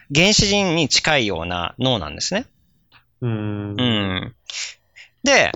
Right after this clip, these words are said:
Speaker 1: まあ、これがですね、あのー、結局その、ストレスとかそういうのをずっと受けてしまうと、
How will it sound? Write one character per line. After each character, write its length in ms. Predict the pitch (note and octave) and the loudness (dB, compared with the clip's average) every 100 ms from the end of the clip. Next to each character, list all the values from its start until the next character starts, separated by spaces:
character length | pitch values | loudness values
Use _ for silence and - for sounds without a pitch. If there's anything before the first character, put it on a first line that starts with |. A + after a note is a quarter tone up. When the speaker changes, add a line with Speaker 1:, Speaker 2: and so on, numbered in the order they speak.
| - _ _ | -8 _ _
Speaker 1:
ま 100 | C4 | 0
あ、 20 | |
こ 140 | B3 B3 | 4 4
れ 100 | C4 | 6
が 140 | C#4 | 6
で 120 | B3+ | 6
す 140 | C#3+ A2 | 4 2
ね、 320 | A#2 G#2+ F#2 - | 2 2 0 -4
あ 200 | C3+ C#3 | 2 2
の 840 | C3+ C3+ C3+ C3 C3 C3 B2+ B2 B2+ | 4 2 2 2 2 2 2 0 -2
ー、 20 | _ _ | _ _
結 140 | - F3 | -2 0
局 380 | G3+ G3+ G3 F#3 | 2 4 4 4
そ 120 | F#3 | 4
の、 360 | F3 F3 F3 - _ _ _ _ - | 4 4 2 -6 _ _ _ _ 0
ス 140 | - | 4
ト 100 | C#4 | 4
レ 120 | C#4+ | 4
ス 80 | - | 4
と 120 | - | 0
か 120 | A2 A2 | 0 0
そ 180 | C#3 | 2
う 40 | C#3 | 2
い 80 | C#3 | 2
う 40 | |
の 200 | C3+ A#2 | 2 2
を 60 | G2+ | 0
ず 220 | B2+ G#3+ | 2 2
っ 40 | G#3+ | 4
と 160 | A3+ | 2
受 140 | A3+ E3+ | 2 0
け 40 | |
て 120 | G#2+ | 2
し 140 | - G#2 | 2 2
ま 180 | G2+ | 0
う 100 | G2 | -2
と、 440 | G2 F3 D3+ E2 | 0 2 2 2